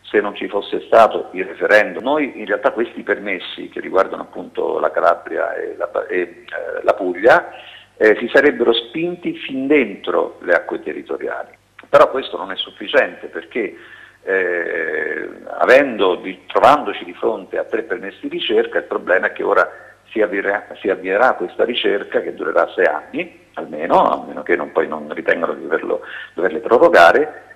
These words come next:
e poi potrà esserci la richiesta del rilascio di una concessione per estrarre. Quindi è chiaro che su questi permessi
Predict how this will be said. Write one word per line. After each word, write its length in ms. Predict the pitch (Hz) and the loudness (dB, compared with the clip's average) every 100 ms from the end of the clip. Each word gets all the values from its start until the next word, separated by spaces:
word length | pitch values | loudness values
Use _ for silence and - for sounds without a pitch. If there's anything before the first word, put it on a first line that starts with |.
| - | -4
e 100 | - | -4
poi 300 | - 110 143 | 6 6 6
potrà 380 | - 92 95 95 | 2 -2 2 4
esserci 420 | 104 - 123 - | 2 -2 -6 -2
la 80 | 85 | -4
richiesta 760 | 101 85 85 - - 107 95 - | -4 -4 -8 -6 4 6 4 -2
del 100 | 90 | -6
rilascio 300 | 80 80 95 | -4 -4 -6
di 80 | 80 | -6
una 120 | 85 | -6
concessione 600 | 87 85 110 - 85 87 | -8 -8 -8 -6 -6 -4
per 140 | - - | -6 -8
estrarre. 580 | - 113 101 87 76 | -4 6 8 8 2
Quindi 260 | - 107 90 | -6 -8 -8
è 60 | - | 2
chiaro 360 | 131 127 98 | 6 8 6
che 300 | 90 87 - - _ _ _ - | 2 -6 -8 -20 _ _ _ -14
su 280 | - 120 | -10 -8
questi 520 | - 202 214 - - 107 | 2 4 4 -4 -10 -6
permessi 1000 | 104 110 156 165 - - 92 87 - | -6 -4 -4 -6 -8 -6 -6 -6 -10